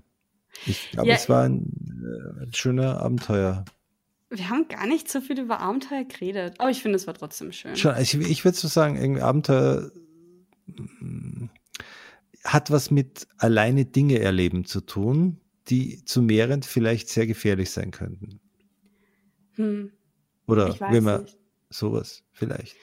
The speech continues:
Speaker 1: Ich
Speaker 2: Ich
Speaker 1: weiß
Speaker 2: wollte
Speaker 1: nicht.
Speaker 2: eigentlich die ganzen wilden Pfadfinder-Geschichten auspacken und meine
Speaker 1: Ja.
Speaker 2: Balkanreisen-Sachen und alles
Speaker 1: Ja.
Speaker 2: Mögliche.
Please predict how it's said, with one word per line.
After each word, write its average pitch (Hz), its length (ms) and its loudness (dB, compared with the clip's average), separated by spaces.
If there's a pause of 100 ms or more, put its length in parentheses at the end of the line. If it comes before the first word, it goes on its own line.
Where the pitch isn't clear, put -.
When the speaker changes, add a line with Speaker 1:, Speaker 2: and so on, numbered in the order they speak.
(140)
Speaker 1:
Ich 113 100 -6
Speaker 2:
Ich 208 80 2
Speaker 1:
weiß 113 80 2
Speaker 2:
wollte 247 220 2
Speaker 1:
nicht. 226 100 0
Speaker 2:
eigentlich 240 300 4
die 226 100 -6
ganzen 196 400 0
wilden 233 280 0
Pfadfinder-Geschichten 202 920 -2
auspacken - 720 -4
und 190 200 2
meine 190 180 2
Speaker 1:
Ja. 190 40 0 (100)
Speaker 2:
Balkanreisen-Sachen 196 1600 0
und 190 220 -2
alles 196 260 -8
Speaker 1:
Ja. - 120 0
Speaker 2:
Mögliche. 214 460 -6